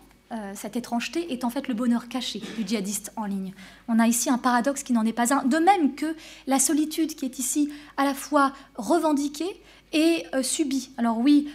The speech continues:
on est, euh, c'est impossible pour nous de socialiser, on n'est pas fait pour ce monde, hein.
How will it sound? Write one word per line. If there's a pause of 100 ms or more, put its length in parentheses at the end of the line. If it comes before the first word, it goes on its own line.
(140)
on
est,
euh, (460)
c'est
impossible
pour
nous
de
socialiser,
on
n'est
pas
fait
pour
ce
monde,
hein.